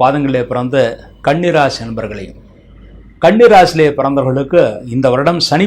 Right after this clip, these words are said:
பெயர்ச்சியின் மூலமாக இதுவரை உங்கள் ராசிக்கு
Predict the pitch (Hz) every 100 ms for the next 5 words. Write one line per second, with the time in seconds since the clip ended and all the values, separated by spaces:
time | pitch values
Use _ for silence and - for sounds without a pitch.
0 | 202 156 147 123 120 117 113 113 147 -
1 | - - _ _ _ - 156 170 180 190
2 | 214 143 147 147 151 170 165 185